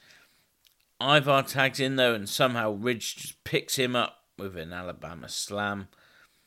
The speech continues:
Butch hits an enziguri on Eric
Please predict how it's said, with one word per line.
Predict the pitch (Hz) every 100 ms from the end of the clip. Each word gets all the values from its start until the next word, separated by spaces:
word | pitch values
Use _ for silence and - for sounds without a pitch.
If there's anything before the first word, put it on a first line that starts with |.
| _ _ _ _ - - _ _ _ _ _ _ _ _ _ -
Butch | 175 160 - - -
hits | - 139 - 139
an |
enziguri | 139 135 113 101 135 139 135 131
on | 78 101 92 -
Eric | 139 123 - _